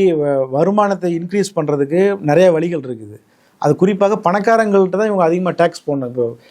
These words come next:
டொனால்டு ட்ரம்ப்பே அதை தான் பண்றாரு. அமெரிக்கால அது முதலாளித்துவ நாடு, அது அமெரிக்கா முதலாளிகளுக்கான நாடு. அது அவரே முதலாளிகள்ட்ட தான் அதிகமான ம-, டேக்ஸை வந்து போடுறாரு. அதனால தான் எலான் மஸ்க் என்ன பண்றாரு, அஹ், ட்ரம்ப்போட சண்டை போட்டார். ஏன் சண்டை போட்டாருன்னா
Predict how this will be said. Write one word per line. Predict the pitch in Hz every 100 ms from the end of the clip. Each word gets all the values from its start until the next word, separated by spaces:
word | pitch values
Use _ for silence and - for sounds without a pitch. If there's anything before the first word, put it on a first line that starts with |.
| _ 147
டொனால்டு | 151 202 220 208
ட்ரம்ப்பே | 202 196 196
அதை | 214 202
தான் | 190 185
பண்றாரு. | 165 156 131 104 - _ _ _ _
அமெரிக்கால | 117 160 202 196 202 180
அது |
முதலாளித்துவ | 156 175 208 214 190 180
நாடு, | 170 156
அது | 131
அமெரிக்கா | 131 143 147 120 - _ _ 131
முதலாளிகளுக்கான | 147 190 190 185 175 180 185
நாடு. | 165 165
அது | 139 110 - _ _ _ _ _
அவரே | 117 139 185 240 262
முதலாளிகள்ட்ட | 208 226 233 233 214 208
தான் | 226 202
அதிகமான | 214 208 208 208 202 190 180
ம-, | 175 160
டேக்ஸை | 180 180 196
வந்து | 180 180 165
போடுறாரு. | 185 180 170 123 107 _ _ _
அதனால | 151 196 208 214
தான் | 226
எலான் | 190 196 214 208
மஸ்க் | 190 196 185
என்ன | 185
பண்றாரு, | 180 170 170 202 208 185 160 - _ _ -
அஹ், | 160 156 147
ட்ரம்ப்போட | 143 190 202 202
சண்டை | 190 175 190
போட்டார். | 180 156 151
ஏன் | 196 214
சண்டை | 196 196
போட்டாருன்னா | 180 170 170 254